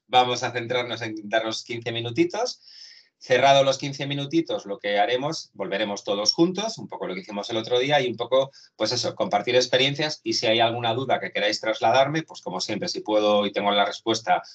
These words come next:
os la contesto súper encantado y si no lo sé, pues me lo anoto, eh, y ya sea por correo, ya sea en la siguiente sesión, os daría,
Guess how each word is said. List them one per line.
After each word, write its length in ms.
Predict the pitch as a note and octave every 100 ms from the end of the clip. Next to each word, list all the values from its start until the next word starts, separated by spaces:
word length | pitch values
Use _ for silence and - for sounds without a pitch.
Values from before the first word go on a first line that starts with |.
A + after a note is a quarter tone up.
| -
os 120 | -
la 120 | F#2 F#2+
contesto 520 | - A#2 - A2+ G#2
súper 260 | G#2 A2
encantado 600 | G#2 G#2+ A2+ B2 C#3 F#3 - - - -
y 140 | C3 B2
si 180 | B2
no 100 | A#2
lo 140 | A#2+ B2
sé, 280 | - D#3+ F3+
pues 140 | F#3+ E3+
me 100 | E3
lo 80 |
anoto, 520 | E3+ E3+ E3 F#3+ A3+ - - - - -
eh, 640 | F#2+ F#2 F2+ E2+ E2+ D#2+ _
y 480 | - G2+ F#2 F2 F2 G2
ya 100 | A2+
sea 160 | -
por 140 | A2 F#2+
correo, 480 | G#2 A#2+ C3+ A2
ya 140 | G2+ G2
sea 260 | - G#2
en 60 | G2
la 80 | G2
siguiente 300 | G#2 G#2 A2
sesión, 380 | A#2+ A#2 C3+ D3
os 100 | A#2
daría, 460 | F#2 F#2+ F2+ F2